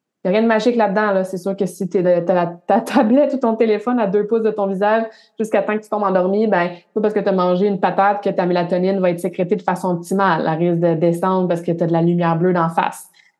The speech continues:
Mais <laughs> c'est des petits trucs comme ça qui font effectivement une différence sur la façon qu'on métabolise nos glucides et qu'on les utilise surtout ou la façon qui impacte notre corps. Puis dans ce cas-ci, notre sommeil. Alors,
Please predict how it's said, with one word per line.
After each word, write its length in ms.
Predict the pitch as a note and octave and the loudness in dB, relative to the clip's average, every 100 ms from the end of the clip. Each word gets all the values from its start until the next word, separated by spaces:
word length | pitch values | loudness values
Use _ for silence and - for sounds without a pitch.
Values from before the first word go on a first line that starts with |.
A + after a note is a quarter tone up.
| _ _ | _ _
Mais 440 | G#3+ A3 A3+ D4 C4 | 2 4 4 2 0
<laughs> 40 | |
c'est 200 | - B3+ | -2 0
des 100 | B3 | 2
petits 140 | B3+ - | 0 0
trucs 180 | A#3+ | -2
comme 140 | A3+ F3+ | 0 -2
ça 260 | F3+ G#3 | 0 0
qui 160 | G#3+ G#3 | 0 -2
font 220 | F3 G3 | 0 -2
effectivement 440 | F#3 F3+ E3+ F#3 G3 | 0 -2 -2 -2 0
une 80 | |
différence 480 | F3+ - E3+ E3 F#3 | -2 -4 -6 -4 -4
sur 120 | F3+ | -4
la 120 | E3+ E3+ | -6 -4
façon 360 | F3+ E3+ G3+ | -8 -6 -8
qu'on 340 | G#3 G3+ G#3+ - _ _ - | -2 -2 -2 -6 _ _ -6
métabolise 520 | F3 F3+ F3+ E3 A3 | -2 0 2 2 2
nos 120 | A#3+ G#3 | 2 2
glucides 380 | F3+ E3+ - - _ _ _ _ _ _ _ _ | 0 -4 -10 -16 _ _ _ _ _ _ _ _
et 60 | - | -4
qu'on 120 | F3 | 0
les 140 | E3+ E3+ | 0 0
utilise 320 | E3+ D#3+ E3 | -2 -4 -4
surtout 440 | E3+ E3+ B3 C4+ | -8 -2 0 2
ou 80 | G3+ | 2
la 120 | F#3+ | 0
façon 260 | F#3 E3+ F#3 | -2 -4 -6
qui 100 | F#3 | -4
impacte 240 | E3+ E3+ | -4 -4
notre 160 | E3+ E3+ | -4 -6
corps. 320 | F#3 F#3 F3+ _ _ _ | -4 -6 -8 _ _ _
Puis 100 | - | -6
dans 100 | E3+ | -4
ce 60 | E3+ | -4
cas-ci, 220 | F3 F#3 | -6 -4
notre 160 | G3 C#3 | -6 -6
sommeil. 280 | F#2+ - - _ _ _ _ _ _ _ _ _ _ _ _ _ _ _ _ - | -8 -8 -12 _ _ _ _ _ _ _ _ _ _ _ _ _ _ _ _ 0
Alors, 720 | C4+ C#4 G#3 E3+ E3+ - - | 2 4 2 2 -2 -4 -16